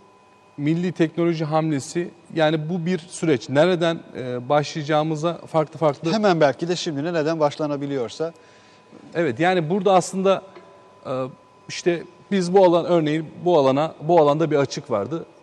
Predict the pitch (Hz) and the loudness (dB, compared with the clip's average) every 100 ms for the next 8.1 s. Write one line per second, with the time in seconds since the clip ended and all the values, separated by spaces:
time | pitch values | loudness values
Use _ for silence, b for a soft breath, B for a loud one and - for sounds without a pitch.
0 | - 160 147 180 147 160 147 156 156 143 | -4 -2 2 4 4 2 2 2 2 2
1 | 156 143 131 127 123 120 104 101 98 123 | 2 2 -2 -4 -6 -6 -6 -10 -10 -8
2 | 151 131 98 92 b b - 190 160 - | -6 -6 -8 -18 b b -10 -6 -2 2
3 | 185 180 185 175 190 - - - 147 156 | 2 4 2 2 -2 -2 -12 -6 -4 -2
4 | 139 110 98 - 90 - _ _ b b | 0 -2 -4 -10 -14 -14 _ _ b b
5 | - 131 127 127 127 - - 143 123 143 | -8 -4 -2 -4 -8 -14 -10 -8 0 2
6 | 143 147 139 147 147 139 139 147 123 117 | 2 -2 -6 -8 -6 -4 -4 -4 -10 -14
7 | 117 113 107 107 107 113 135 127 139 139 | -10 -8 -6 -6 -4 2 2 2 -2 -2
8 | 143 | -4